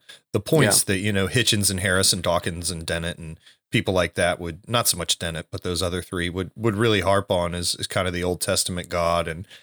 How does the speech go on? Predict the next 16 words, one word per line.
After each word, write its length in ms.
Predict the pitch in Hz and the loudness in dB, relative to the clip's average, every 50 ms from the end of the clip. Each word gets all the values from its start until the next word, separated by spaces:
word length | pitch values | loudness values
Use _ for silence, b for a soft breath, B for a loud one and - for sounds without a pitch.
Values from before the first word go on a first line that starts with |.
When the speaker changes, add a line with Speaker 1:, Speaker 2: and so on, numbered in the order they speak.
| B B B _ _ | B B B _ _
Speaker 1:
how 160 | - 107 92 92 | -2 0 2 2
he 160 | 85 92 87 | 0 0 -2
was 160 | 87 87 - | -2 0 0
this 240 | 101 92 - - - | 2 2 2 2 2
ruthless 640 | 104 98 92 101 104 98 - 92 95 90 - - | 0 0 2 2 2 0 0 0 2 2 2 2
bully. 600 | 107 92 - 101 95 95 95 92 90 87 87 85 87 | 2 2 2 2 4 4 4 4 2 2 2 0 0
And, 220 | 85 78 82 87 B B B B B B B - | 0 -2 -4 -10 B B B B B B B 0
and 260 | 104 101 98 95 98 | 2 4 4 4 4
so 360 | - - 127 113 107 104 104 | 4 4 6 6 6 4 4
this 180 | 98 131 - - | 4 4 4 4
is 80 | - | 4
kind 180 | - 143 127 120 | 4 4 2 2
of 60 | 110 | 2
a 60 | 110 | 0
companion 640 | - - 113 104 - - 127 127 127 127 127 123 120 | 0 0 -2 0 2 2 4 4 4 4 4 4 4
volume 640 | 110 117 107 107 107 107 104 104 104 104 104 107 110 | 4 4 6 6 6 4 4 2 2 2 0 -2 -4